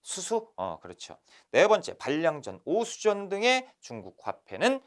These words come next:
철기 시대. 에, 그 첫 번째 이제 붓하고 같은 거죠. 그래서 중국과 활발한 교류를 했음을 증명한다라는 것. 한번 넘어가 봅시다. 자, 한 페이지 넘어가시면요.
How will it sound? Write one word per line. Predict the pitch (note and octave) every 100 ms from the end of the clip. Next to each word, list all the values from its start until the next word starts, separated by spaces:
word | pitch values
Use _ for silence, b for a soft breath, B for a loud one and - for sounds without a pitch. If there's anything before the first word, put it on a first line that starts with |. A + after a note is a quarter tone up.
| _
철기 | - G3+ A3 G3+ F#3+
시대. | - F2 - b b G2
에, | F#2+ F#2 F#2
그 | - C#3 C3+ _
첫 | - -
번째 | G#3+ G3+ G3
이제 | C#3
붓하고 | - E3 - F3+ F3 G2 C#3+
같은 | - - - D3+
거죠. | A2 D3 F#3+
그래서 | G#2+ A2 F#3 G3 B B -
중국과 | D3+ F#3 - G#2+
활발한 | - D#3+ F3 E3 C3
교류를 | F2+ G2 G2+ G#2
했음을 | F#2 A#2 G#3 B3+ B -
증명한다라는 | - A2 F#2 E2 E2 D3 G3 G3 _ - E2+ -
것. | D3+ G3+ - B B B B
한번 | - D#3+ A#2
넘어가 | B2 F#3+ G3 F3+
봅시다. | D#3+ - B2 G#2+ E2+ D#2+
자, | - G2
한 | A#2+
페이지 | F3+ D3+
넘어가시면요. | G#2+ C#3+ F3 B2+ - D3 A2+ A2+ F#3